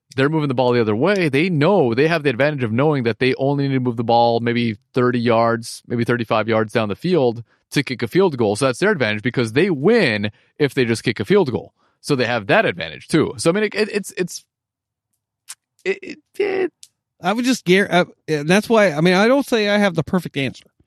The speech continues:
Speaker 2: but something that guarantees that each team has the ball. Sudden death can't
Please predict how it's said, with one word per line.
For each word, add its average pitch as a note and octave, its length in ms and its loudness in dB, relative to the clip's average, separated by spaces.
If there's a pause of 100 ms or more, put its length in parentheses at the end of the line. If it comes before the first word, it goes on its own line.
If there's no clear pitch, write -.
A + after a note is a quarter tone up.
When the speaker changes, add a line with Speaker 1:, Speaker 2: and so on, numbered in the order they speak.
(640)
Speaker 2:
but D#3+ 160 2
something B3 520 2
that G3+ 160 2
guarantees F3+ 760 2 (180)
that C#3 200 0 (100)
each F3 360 2
team D#3+ 400 2
has C#3 420 -4
the A#2+ 120 -8
ball. A2 360 -10 (720)
Sudden G#3+ 320 2
death F3+ 280 4
can't F#3+ 480 0